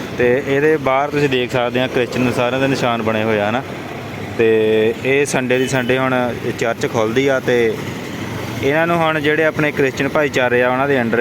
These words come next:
ਆ, ਹੁਣ ਉਹ ਦੇਖ ਰੇਖ ਕਰਦੇ ਆ। ਤੇ ਇੱਥੇ ਐਤਵਾਰ ਦੀ ਐਤਵਾਰ, ਮਤਲਬ, ਜੋ ਕਰਦੇ ਹੁੰਦੇ ਆ, ਤੇ ਉਹ ਵੀ ਚੱਲਦਾ ਆ ਇੱਥੇ ਐਤਵਾਰ ਦੀ ਐਤਵਾਰ। ਤੇ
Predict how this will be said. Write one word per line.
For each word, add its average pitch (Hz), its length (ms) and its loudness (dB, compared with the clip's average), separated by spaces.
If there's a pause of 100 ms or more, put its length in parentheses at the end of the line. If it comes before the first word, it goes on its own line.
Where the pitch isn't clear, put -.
ਆ, 127 80 2
ਹੁਣ 131 160 0
ਉਹ 127 140 0
ਦੇਖ 123 280 2
ਰੇਖ 117 280 0
ਕਰਦੇ 113 340 0
ਆ। 127 60 2
ਤੇ 127 100 0
ਇੱਥੇ 127 200 0
ਐਤਵਾਰ 123 380 0
ਦੀ 127 120 0
ਐਤਵਾਰ, 127 440 0 (520)
ਮਤਲਬ, 120 300 0 (1120)
ਜੋ 120 200 2 (100)
ਕਰਦੇ 117 280 0
ਹੁੰਦੇ 117 260 0
ਆ, 127 140 0 (600)
ਤੇ 113 120 2 (1600)
ਉਹ 135 80 4
ਵੀ 165 100 0
ਚੱਲਦਾ 147 340 2
ਆ 139 160 4
ਇੱਥੇ 131 200 -2
ਐਤਵਾਰ 123 360 0
ਦੀ 117 140 0
ਐਤਵਾਰ। 117 320 0
ਤੇ 143 120 -2